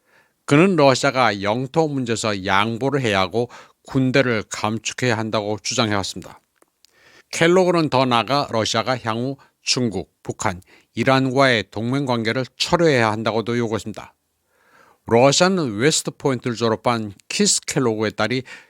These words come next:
키예프를 위해 활동하는 재단을 운영하고 있다는 사실을 잘 알고 있습니다. 따라서 키스 켈로그가 협상단에 낄 경우 그가 협상 방해 공작을 벌일 것이라고 러시아는 예측해왔습니다.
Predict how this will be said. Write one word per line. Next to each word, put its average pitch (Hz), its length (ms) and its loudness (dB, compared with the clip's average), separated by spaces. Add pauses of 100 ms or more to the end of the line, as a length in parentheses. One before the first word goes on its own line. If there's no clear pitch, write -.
(180)
키예프를 165 520 2
위해 117 220 2
활동하는 113 500 -4
재단을 110 460 -4
운영하고 107 400 -4
있다는 107 240 -6
사실을 104 420 -4 (240)
잘 - 300 0
알고 98 220 0
있습니다. - 360 -18 (1000)
따라서 151 560 4
키스 - 360 -4
켈로그가 131 600 -2 (240)
협상단에 143 760 -2
낄 117 200 -4
경우 127 380 -4 (240)
그가 113 420 0 (160)
협상 170 480 -2
방해 113 320 -4
공작을 120 640 -2
벌일 110 220 -2
것이라고 110 540 -2 (360)
러시아는 117 580 2
예측해왔습니다. - 880 -6